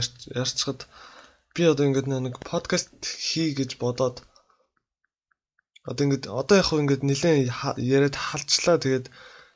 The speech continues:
ингээд ярьж яхад бол ерөөхдөө зүгээр. Тэгтээ анх ингээл ярихад ингээл амар сандарч мандарч гэдэг юм, тэ, ингээд ярихад амар хэцүү. Бай бай хоолоогоо би засдаг. Тэгээд ингээд залгисан дуу муугаа оруулчих үү дээ. Эсвэл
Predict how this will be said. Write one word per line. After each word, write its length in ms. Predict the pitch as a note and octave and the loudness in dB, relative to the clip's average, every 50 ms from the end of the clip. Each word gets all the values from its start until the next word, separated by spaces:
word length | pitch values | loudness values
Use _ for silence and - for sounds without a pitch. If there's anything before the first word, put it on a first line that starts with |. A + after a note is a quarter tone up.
| _ - | _ -6
ингээд 380 | C3 C3 C3+ C3+ C#3 D3 C#3 C3 | -2 -2 0 2 4 4 4 4
ярьж 100 | B2+ B2+ - | 4 2 0
яхад 160 | C#3+ - - C#3 | -2 0 0 -2
бол 160 | B2+ A#2+ B2+ | -2 -2 -2
ерөөхдөө 280 | B2 B2 C3 B2+ B2 A#2+ | -4 -4 -4 -4 -6 -4
зүгээр. 280 | - B2 A#2+ B2+ A#2+ A#2+ A#2 - - | -4 -2 -2 -2 -2 -4 -6 -8 -12
Тэгтээ 260 | - - - - D3 C#3 | -14 -8 -2 0 0 2
анх 260 | C3 B2+ D#3 D3+ C#3 - C#3 B2+ - - - - | 2 0 0 -2 -2 -2 -4 -4 -4 -8 -10 -6
ингээл 320 | C3 B2+ B2+ B2+ - - B2 | -4 -2 -2 -2 -2 -2 -4
ярихад 260 | A#2+ A#2+ - A#2+ - - _ - - - - - _ _ _ _ _ | -4 -4 -6 -10 -10 -12 _ -20 -20 -20 -20 -20 _ _ _ _ _
ингээл 240 | - C3 A#2+ - B2+ | -10 -8 -6 -4 -2
амар 160 | B2 B2 A#2+ | -2 -2 -2
сандарч 360 | - - C#3+ C3+ C3 - - - | -4 -4 -4 -2 -2 -4 -4 -4
мандарч 340 | C3+ C3 B2 B2 B2+ B2 - - | -6 -4 -4 -4 -6 -6 -6 -8
гэдэг 160 | B2 A#2 - | -8 -6 -6
юм, 80 | B2 A#2+ | -8 -8
тэ, 240 | B2 - C3+ C3+ B2+ | -6 -4 -4 -4 -2
ингээд 220 | B2 B2 A#2+ A#2+ - A#2 | -4 -6 -6 -8 -10 -10
ярихад 360 | A#2 A#2 B2+ B2 - C#3 A#2+ C3 | -6 -6 -6 -6 -6 -8 -6 -4
амар 160 | B2+ B2 A#2+ | -4 -4 -4
хэцүү. 340 | - - - - - B2 B2 A#2+ _ _ _ _ - - - - _ _ _ _ _ _ - | -6 -6 -8 -6 -6 -6 -6 -8 _ _ _ _ -20 -20 -20 -20 _ _ _ _ _ _ -4
Бай 160 | C#3 C3+ C3+ B2+ | -2 0 0 0
бай 100 | B2+ C3 | 0 -2
хоолоогоо 460 | B2 A#2+ C#3 C#3 C3 - C3 B2 C3 B2 B2 | -2 0 0 0 0 0 0 0 -2 -2 -2
би 80 | B2+ B2 | -4 -6
засдаг. 420 | B2 - - - - - - B2 B2 - - | -6 -6 -8 -8 -6 -6 -8 -8 -8 -10 -10
Тэгээд 320 | - C3 B2+ B2 B2 B2 | -8 -6 -6 -4 -4 -4
ингээд 220 | A#2+ A#2+ A#2+ A#2+ A#2+ - - - - - - - _ - - | -4 -4 -4 -6 -8 -14 -20 -20 -20 -20 -20 -20 _ -6 -2
залгисан 480 | B2+ C3 B2+ B2+ - - - D3+ C#3 | -2 -2 -2 -2 -4 -2 -2 -2 0
дуу 160 | C3+ C3+ C3+ C3+ C3 | 0 0 0 0 0
муугаа 320 | C3 B2+ B2+ B2+ B2+ B2+ B2+ | -2 -4 -4 -4 -2 -2 -4
оруулчих 280 | C3 B2 - - - C3+ | -4 -6 -6 -8 -6 -6
үү 60 | B2+ B2+ | -6 -4
дээ. 240 | C3 B2+ B2 A#2+ | -4 -2 -2 -2
Эсвэл 300 | A#2+ - - C3 B2+ A#2 | -4 -6 -6 -8 -8 -8